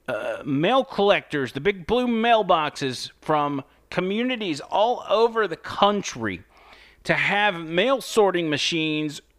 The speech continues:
ripped out of U S P S distribution centers and to slow the post office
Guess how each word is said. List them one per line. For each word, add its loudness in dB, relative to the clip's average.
ripped 2
out 2
of -8
U 4
S 0
P 0
S 0
distribution -2
centers -4
and 0
to -4
slow 4
the 0
post -2
office -2